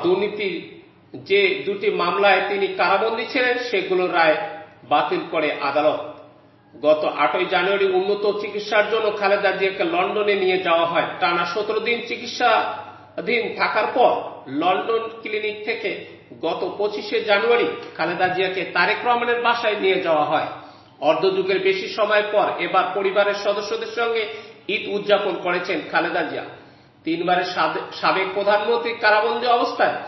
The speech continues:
চারটি ঈদ কেটেছে কারাগারে ও বাংলাদেশ মেডিকেল বিশ্ববিদ্যালয় হাসপাতালে। বর্তমানে তারেক রহমানের বাসায় চিকিৎসাধীন খালেদা জিয়ার পূর্ণাঙ্গ স্বাস্থ্য পরীক্ষা চলছে। তিনি দীর্ঘদিন ধরে লিভার সিরোসিস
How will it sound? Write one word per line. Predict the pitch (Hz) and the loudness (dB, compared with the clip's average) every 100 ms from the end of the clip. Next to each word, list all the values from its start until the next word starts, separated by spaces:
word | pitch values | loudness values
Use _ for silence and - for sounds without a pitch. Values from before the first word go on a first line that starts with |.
| - - | -14 -2
চারটি | 190 185 180 208 180 | 2 4 2 -2 -4
ঈদ | 185 - | -4 -4
কেটেছে | 185 190 - 190 | -4 -2 -2 -4
কারাগারে | 196 180 196 196 208 208 208 214 - - - - - | 2 2 4 4 4 4 0 -6 -10 -16 -20 -20 -4
ও | 165 | -2
বাংলাদেশ | 160 156 170 180 180 180 - | 0 0 2 0 0 -4 -4
মেডিকেল | 175 175 170 165 | -6 -4 -2 -2
বিশ্ববিদ্যালয় | 156 180 - 170 160 160 156 | -4 -6 -6 -6 -4 -2 -2
হাসপাতালে। | 170 180 - 143 120 98 - - _ _ _ _ _ _ _ _ 131 | -2 -6 -6 -8 -10 -14 -20 -20 _ _ _ _ _ _ _ _ -2
বর্তমানে | 165 - 202 190 190 170 - - - | 0 2 2 2 2 0 -4 -4 2
তারেক | 160 214 - | 4 4 0
রহমানের | 226 226 233 202 | -2 -2 -2 0
বাসায় | 202 214 185 - | 0 0 -2 -6
চিকিৎসাধীন | - 233 - 220 226 202 | -10 -6 -4 -2 -2 -2
খালেদা | 196 185 185 190 | 0 2 2 2
জিয়ার | 190 185 - | 2 0 0
পূর্ণাঙ্গ | 226 247 247 240 226 - - - - - | -2 0 0 0 -2 -4 -12 -18 -10 -4
স্বাস্থ্য | 180 - 196 | -2 -2 -4
পরীক্ষা | 160 160 - | -4 -4 -2
চলছে। | 151 175 170 196 175 | -2 -2 -4 -6 -6
তিনি | 160 160 | -4 -4
দীর্ঘদিন | 143 180 185 208 220 214 | 0 0 2 0 0 -2
ধরে | 226 214 | 0 0
লিভার | 214 233 | 2 4
সিরোসিস | 240 247 240 262 269 | 4 0 -2 -2 -6